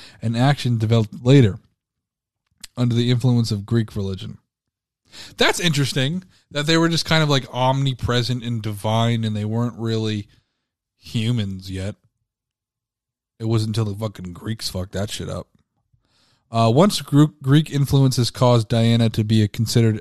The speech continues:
identical to the Greek goddess Artemis, Diana acquired Artemis's physical description, attributes, and variations of her myths as well. Like Artemis, Diana is usually depicted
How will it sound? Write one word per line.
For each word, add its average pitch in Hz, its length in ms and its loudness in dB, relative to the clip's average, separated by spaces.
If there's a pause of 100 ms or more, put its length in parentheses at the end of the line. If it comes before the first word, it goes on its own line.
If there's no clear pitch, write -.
(120)
identical 117 440 0
to 110 100 -8
the 107 80 -2
Greek 110 220 -4
goddess 101 400 -2 (600)
Artemis, 117 640 2 (120)
Diana 131 440 2
acquired 120 560 4
Artemis's 120 580 -2
physical 123 340 0
description, 113 560 -2
attributes, 107 560 -2 (380)
and 104 300 -4
variations 120 680 2
of 107 140 0
her 104 240 0
myths 107 360 -2
as 95 140 -6
well. 95 400 -8 (380)
Like 135 280 2
Artemis, 135 520 4
Diana 127 640 2
is 113 260 -2
usually 120 400 2
depicted 110 580 -2